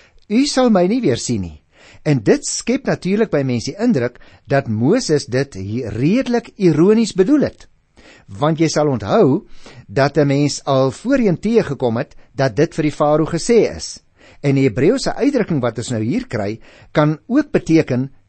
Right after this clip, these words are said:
"Ja, ek stem saam met u." Nou, in die gevaarlike omstandighede waarin Moses hom hier bevind het,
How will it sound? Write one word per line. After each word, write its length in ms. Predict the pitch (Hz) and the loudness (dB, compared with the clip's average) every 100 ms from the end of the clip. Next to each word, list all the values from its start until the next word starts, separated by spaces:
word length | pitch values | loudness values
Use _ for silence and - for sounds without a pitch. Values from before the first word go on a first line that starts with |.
| _ | _
"Ja, 640 | 104 87 139 175 107 - _ _ _ _ _ | -12 -2 0 2 0 -6 _ _ _ _ _
ek 200 | 165 151 | 0 0
stem 380 | - 156 131 123 | -2 0 0 0
saam 420 | - - 143 139 | -4 -2 2 2
met 160 | 120 120 | 0 -4
u." 160 | 104 73 _ _ _ _ _ _ _ - | -8 -10 _ _ _ _ _ _ _ -10
Nou, 480 | 107 120 143 151 156 | -4 2 4 4 2
in 300 | 135 120 104 | 0 -4 -2
die 200 | 165 269 | 0 2
gevaarlike 640 | - 202 196 170 165 151 | 0 -2 2 2 2 0
omstandighede 840 | 147 127 - 214 180 143 127 117 123 | -2 -4 -2 0 0 0 -2 -2 -2
waarin 340 | 110 113 113 | -2 -2 -2
Moses 400 | 107 147 226 202 | 0 0 0 -2
hom 120 | 156 | -4
hier 140 | 123 127 | -2 -2
bevind 340 | 113 - 254 | -2 0 0
het, 200 | 113 - | 0 -6